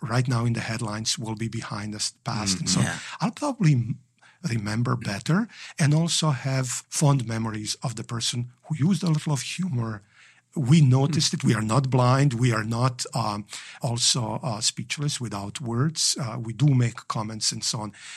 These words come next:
Speaker 1: But then again, we wonder, how to do it.
Speaker 2: Yeah.
Speaker 1: What would be the best way? Because negative spirit somehow is opposite of perfume, and we may not, not enjoy that type of toxic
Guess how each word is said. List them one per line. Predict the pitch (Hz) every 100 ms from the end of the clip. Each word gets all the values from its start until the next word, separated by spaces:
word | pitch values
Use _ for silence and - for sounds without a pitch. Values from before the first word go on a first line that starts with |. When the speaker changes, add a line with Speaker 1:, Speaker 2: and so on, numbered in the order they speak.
| -
Speaker 1:
But | 139
then | 180 196
again, | 160 131 139 117
we | 117
wonder, | 117 113 113 110 101 _ _
how | - - 131 117
to | -
do | - -
it. | - _ - -
Speaker 2:
Yeah. | 190 156 151
Speaker 1:
What | 127
would | 127
be | 113
the | 107
best | 110 107 -
way? | 120 113 101 - - - - -
Because | 139 - 175 165 127 135 - -
negative | 127 123 165 156 147 117
spirit | - - 123 127 123
somehow | - - - 175 165 131 113 107 120 - - - - -
is | 123 120 123 123 - - _ _ -
opposite | 131 123 127 120
of | 110 -
perfume, | - 110 - - 143 156 160 - _ _ _ _ -
and | 123 117 120
we | 113 127
may | 120
not, | 117 113 - 139
not | 123 123
enjoy | 117 107 107
that | 101 -
type | 104 101 -
of | 104 -
toxic | - 92 - - 127